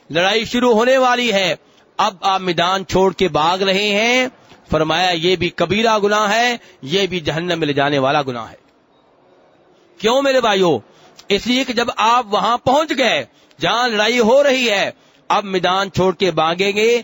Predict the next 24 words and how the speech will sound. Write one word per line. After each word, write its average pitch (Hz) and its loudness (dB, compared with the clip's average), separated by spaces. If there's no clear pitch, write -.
اس - -10
کا 180 2
مطلب 170 -2
یہ 185 -2
ہے 190 2
کہ 202 -6
آپ 180 0
دوسرے 214 0
مسلمانوں 185 -2
کے 185 -2
اوپر 185 0
برا 175 2
اثر 151 -4
ڈالنا 127 -2
چاہتے 117 -6
ہیں، 82 -18
ان 208 0
کا 226 0
دل 247 2
توڑنا 277 2
چاہتے 233 0
ہیں، 147 -4
اور 220 2
آپ 240 2